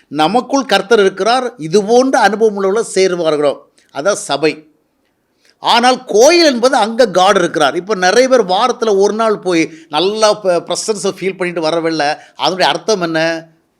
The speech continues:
They believe that there is God. அங்க கர்த்தர் இருக்கிறார், அங்க போனா நான் பிரசன்னத்தை என்ஜாய் பண்ணலாம். ஆனா உண்மை அதுவல்ல. அங்கு நமக்கு பல விதங்களில் செயற்கைத்தனமாக நாம் பிரசன்ஸை ஃபீல் பண்ணுகிறோம். பாடல்கள் நல்ல பாடல்கள் தான்,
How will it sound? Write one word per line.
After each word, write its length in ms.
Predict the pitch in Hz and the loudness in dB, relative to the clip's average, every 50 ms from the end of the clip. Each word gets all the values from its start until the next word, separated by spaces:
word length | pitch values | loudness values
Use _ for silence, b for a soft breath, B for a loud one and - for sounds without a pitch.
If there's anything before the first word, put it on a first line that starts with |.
| _ _ 110 | _ _ -4
They 140 | 127 139 147 131 120 | -2 -2 -2 -2 -2
believe 260 | 143 156 165 156 139 | 0 2 2 2 2
that 140 | 160 185 147 | 0 -2 0
there 220 | 127 127 127 131 | 0 0 0 -2
is 80 | 123 - 120 | -4 -8 -10
God. 220 | 110 113 101 95 87 _ _ _ _ _ _ _ _ _ _ _ _ _ _ _ _ _ _ _ _ | -8 -8 -8 -8 -12 _ _ _ _ _ _ _ _ _ _ _ _ _ _ _ _ _ _ _ _
அங்க 260 | - 123 135 147 147 | -8 -8 -6 -6 -8
கர்த்தர் 340 | 135 - 135 - - - 139 | -8 -8 -8 -8 -8 -6 -6
இருக்கிறார், 520 | 135 123 117 123 120 117 113 95 - _ _ | -6 -6 -6 -6 -4 -4 -4 -6 -8 _ _
அங்க 280 | - 127 143 165 165 160 | -8 -8 -6 -4 -4 -6
போனா 380 | 165 - 147 156 151 151 151 151 | -6 -4 -6 -6 -4 -4 -6 -8
நான் 200 | 139 139 131 - | -8 -8 -10 -8
பிரசன்னத்தை 460 | - 139 - - 156 151 147 151 143 127 | -10 -8 -6 -6 -8 -8 -4 -6 -6 -6
என்ஜாய் 260 | 127 127 135 143 139 | -6 -4 -4 -4 -4
பண்ணலாம். 640 | 139 - 127 120 117 123 123 117 104 87 - _ _ _ _ _ _ _ _ _ _ | -4 -6 -8 -6 -4 -4 -4 -4 -6 -10 -14 _ _ _ _ _ _ _ _ _ _
ஆனா 260 | _ 117 117 131 135 127 | _ -12 -10 -8 -8 -8
உண்மை 360 | 123 123 139 147 156 156 135 | -10 -10 -12 -12 -10 -8 -8
அதுவல்ல. 680 | 123 113 127 120 120 117 117 117 117 113 104 87 - _ _ _ _ _ | -6 -6 -6 -6 -6 -4 -4 -4 -6 -6 -6 -8 -12 _ _ _ _ _
அங்கு 280 | - 113 127 139 135 143 | -12 -10 -8 -6 -6 -6
நமக்கு 260 | 139 135 131 123 123 | -6 -6 -8 -10 -10
பல 240 | - 135 139 151 160 | -8 -6 -4 -4 -4
விதங்களில் 420 | 156 156 147 147 139 143 139 135 - - - | -4 -2 -4 -4 -4 -6 -8 -8 -8 -6 -4
செயற்கைத்தனமாக 1200 | 147 165 185 180 - 185 175 175 - 156 143 147 147 147 143 143 147 139 139 143 123 113 113 113 - b b b b | -4 -4 -4 -6 -8 -10 -10 -8 -8 -8 -8 -8 -8 -8 -6 -6 -6 -6 -6 -4 -4 -4 -4 -6 -10 b b b b
நாம் 280 | - 123 123 123 123 123 | -10 -8 -8 -8 -8 -8
பிரசன்ஸை 460 | 139 135 - - 143 135 - 135 120 - | -8 -8 -6 -8 -8 -8 -8 -8 -8 -8
ஃபீல் 180 | - 131 131 123 | -6 -8 -8 -6
பண்ணுகிறோம். 540 | 127 127 120 120 113 120 120 113 107 107 104 _ | -6 -6 -6 -6 -6 -6 -6 -8 -10 -12 -16 _
பாடல்கள் 520 | - 147 151 185 220 226 208 196 190 170 147 | -8 -6 -6 -6 -6 -8 -6 -6 -6 -6 -6
நல்ல 300 | 147 139 135 143 151 151 | -8 -10 -8 -4 -4 -6
பாடல்கள் 420 | - - 135 131 131 135 123 123 | -4 -4 -4 -2 -2 -2 -4 -6
தான், 280 | 113 123 123 131 131 b | -6 -4 -6 -6 -6 b